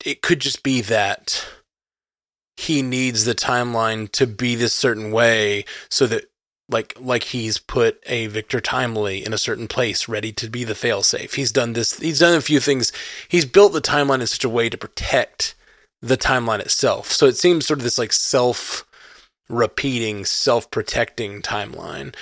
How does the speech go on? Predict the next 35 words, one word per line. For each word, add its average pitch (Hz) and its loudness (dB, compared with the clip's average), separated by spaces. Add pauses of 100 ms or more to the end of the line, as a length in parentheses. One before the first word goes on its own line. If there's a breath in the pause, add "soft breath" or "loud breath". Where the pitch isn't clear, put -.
(220 loud breath)
that 117 0
he's 117 -2
created 120 4
over 104 -2
time. 110 -2
And 123 2
I 160 4
also 196 6
think 131 2
that 180 0 (560 loud breath)
the 123 2
sacred 131 2
timeline 127 0
has 107 -2
changed. - -2
Like, 123 0
I 139 6
think 160 0
he 139 -2
makes 120 -2
changes. 117 -4
He 143 -2
says 214 6
it - -8
to 113 -4
Loki 127 4
and 104 -8
Sylvie 120 2
in, 107 -8
in 113 -8
the 113 -8
end 123 -4
of 110 -6
episode, 107 -2
uh, 104 -4